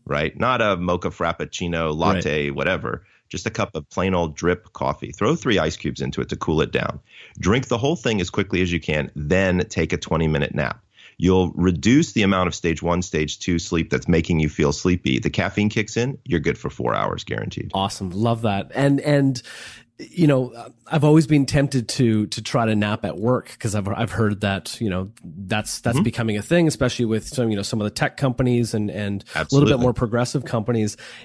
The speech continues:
Speaker 2: Is that something you're seeing more and more with, you know, with com-, companies? Are they taking napping, uh, more seriously?
Speaker 1: They are, you know, and it's starting to happen. You know, it, initially it started to happen with mostly just the pro-,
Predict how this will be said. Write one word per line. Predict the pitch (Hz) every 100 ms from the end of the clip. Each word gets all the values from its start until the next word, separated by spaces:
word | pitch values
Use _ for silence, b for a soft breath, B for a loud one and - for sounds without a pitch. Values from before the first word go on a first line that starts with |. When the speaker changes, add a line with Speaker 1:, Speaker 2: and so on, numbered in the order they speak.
| -
Speaker 2:
Is | 143 139
that | 120 147 -
something | 160 151
you're | 135
seeing | - 135 123
more | 120 120
and | 110
more | 117 127
with, | 120 123 - -
you | 120
know, |
with | 104 131 -
com-, | 147 139
companies? | - 143 160 135
Are | 117
they | 113 113
taking | 123 117 117 113
napping, | 107 107 117 110 107
uh, | 90 104 101 95 95 95
more | 101 101
seriously? | - 147 - 208 247 _
Speaker 1:
They | 113 113
are, | 85 117 85 -
you | 87
know, | 87 85
and | 80
it's | 85
starting | - 113 135 120
to | 101
happen. | 92 - -
You | 101
know, | 98
it, | 90 -
initially | 95 104 117 143 123 107
it | 90
started | 95 90
to | 90
happen | 78 87
with | 78 78
mostly | 82 76 71
just | 78 -
the | 73
pro-, | -